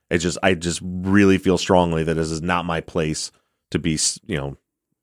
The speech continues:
waving a flag saying, "Look at me," about it. 'Cause people were asking about, "Will I do an update episode?" And I said, "No, I'm not," 'cause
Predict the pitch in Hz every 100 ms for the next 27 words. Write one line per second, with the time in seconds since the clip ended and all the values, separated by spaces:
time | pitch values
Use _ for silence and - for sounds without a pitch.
0 | _ _ 92 101 104 98 87 - 101 90
1 | 82 - 85 78 85 85 82 82 78 78
2 | 71 76 76 95 - 160 139 120 113 110
3 | 95 90 90 90 85 87 87 90 101 90
4 | 87 85 - 87 85 - _ _ _ -
5 | 87 - 117 160 127 110 127 135 - 110
6 | 98